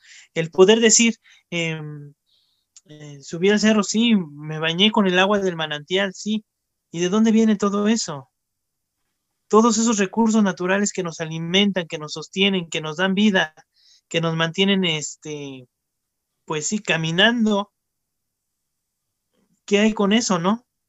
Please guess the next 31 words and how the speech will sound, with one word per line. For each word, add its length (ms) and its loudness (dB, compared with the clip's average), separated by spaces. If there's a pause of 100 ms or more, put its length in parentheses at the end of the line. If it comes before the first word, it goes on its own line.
(320)
Finalmente 560 2
nos 200 6
estamos 360 0
convirtiendo 540 -4
en 80 -4
depredadores. 880 -4 (1400)
Y 120 -6
lo 180 2
vemos, 560 4
lo 120 0
vemos 380 4
en, 440 -8 (360)
en 200 -4
esta 280 4
cultura, 640 0 (380)
lo 160 0
vemos, 480 4
eh, 400 -14
ya 140 -10
lo 100 -10
comentaba 380 -8
aparte 360 -10
con 140 -10
el 80 -10
catolicismo 560 -12
y 60 -14
con 140 -10
los, 240 -10
los 200 -12
pecados, 520 -4
¿no? 220 -14